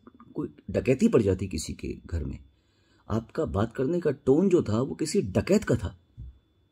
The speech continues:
"अरेस्ट हिम, अरेस्ट हिम, निकलो से, निकलो।" How dare you do this? आपकी संवेदना कहाँ गई? कल आपके बेटे की, आपकी बेटी की शादी हो और आपसे कुछ गलती हो भी गई हो, कोई आके आपके इतने स्पेशल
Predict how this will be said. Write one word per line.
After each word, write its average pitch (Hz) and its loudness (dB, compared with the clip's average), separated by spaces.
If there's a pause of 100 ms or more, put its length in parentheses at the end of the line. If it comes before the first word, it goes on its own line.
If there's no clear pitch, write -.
(160)
"अरेस्ट 247 12
हिम, 208 8
अरेस्ट - 4
हिम, 135 2 (340)
निकलो 302 6
से, - -2
निकलो।" - -2 (1400)
How 285 -6
dare 233 4
you 254 6
do 262 4
this? 247 6 (840)
आपकी - -2
संवेदना 127 6
कहाँ 190 -2
गई? 185 -2 (360)
कल 113 0
आपके 104 0
बेटे 98 0
की, 87 -6
आपकी 82 -6
बेटी 92 -4
की - -6
शादी 85 -2
हो 78 -4 (340)
और - 2
आपसे 139 6
कुछ 160 4
गलती 123 2
हो 110 4
भी 160 2
गई - -2
हो, - -12 (640)
कोई 233 4
आके 151 -2 (720)
आपके 151 -6 (300)
इतने 214 4
स्पेशल 190 2